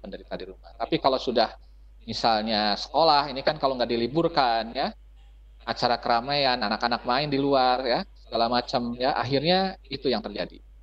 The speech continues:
Ya, bukan artinya kita nggak boleh keluar, tapi kita selalu berhati-hati bahwa kita mencoba membatasi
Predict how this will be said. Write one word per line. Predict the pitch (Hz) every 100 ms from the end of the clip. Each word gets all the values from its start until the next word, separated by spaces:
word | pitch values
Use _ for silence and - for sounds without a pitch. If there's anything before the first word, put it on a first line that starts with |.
| 139
Ya, | 139 - - - - - -
bukan | 147 170 180
artinya | 156 - 156 151
kita | 156 165
nggak | 151 131
boleh | 135 135
keluar, | 180 247 226 123 139 -
tapi | 160 -
kita | 202 -
selalu | - 180 185 143
berhati-hati | 143 139 135 - 226 185
bahwa | 110 98 98 92 82 - - - - -
kita | 127 - 180 196 214 - - - - -
mencoba | 131 151 143 156 165
membatasi | 147 147 147 131 - 117 - 190 220